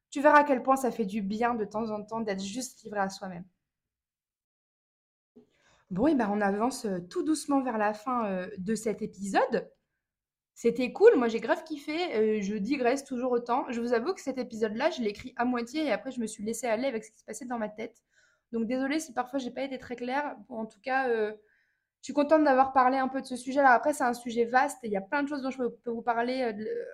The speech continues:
en termes de solitude, surtout quand on est digital nomade. Euh, parce qu'effectivement, t'as la solitude du voyage, mais t'as aussi la solitude de l'entrepreneur.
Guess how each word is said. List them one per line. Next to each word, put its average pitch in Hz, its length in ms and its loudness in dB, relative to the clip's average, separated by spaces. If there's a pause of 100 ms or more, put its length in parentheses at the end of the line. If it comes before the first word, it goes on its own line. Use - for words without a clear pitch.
(120)
en 220 100 -6
termes 247 240 2
de 233 100 4
solitude, 269 560 -2
surtout 233 240 -10
quand 277 220 -6
on 226 80 -2
est 214 40 -2
digital 220 460 -4
nomade. 220 460 -2 (640)
Euh, 208 120 2
parce 220 220 -4
qu'effectivement, 247 560 -4
t'as 277 80 -2
la 220 140 2
solitude 233 340 -4
du 220 80 -4
voyage, 240 300 2
mais 233 80 0
t'as 226 100 2
aussi 220 180 0
la 254 120 4
solitude 240 360 -4
de 254 60 0
l'entrepreneur. 240 640 -2